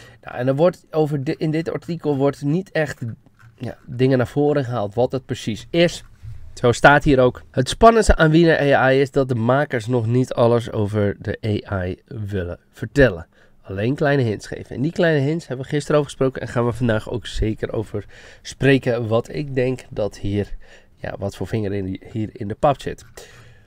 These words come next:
Goed, ehm, Wiener A I, een unieke mix van worsthond en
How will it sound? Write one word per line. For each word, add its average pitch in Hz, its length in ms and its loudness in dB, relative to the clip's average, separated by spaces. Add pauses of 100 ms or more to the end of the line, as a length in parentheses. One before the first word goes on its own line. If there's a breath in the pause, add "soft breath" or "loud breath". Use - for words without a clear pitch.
(120)
Goed, 196 420 4
ehm, 151 260 2
Wiener 180 500 2
A 165 140 4
I, 165 80 2
een 165 200 0
unieke 185 320 4
mix 170 340 0
van 147 240 2
worsthond 135 580 0
en 117 260 -2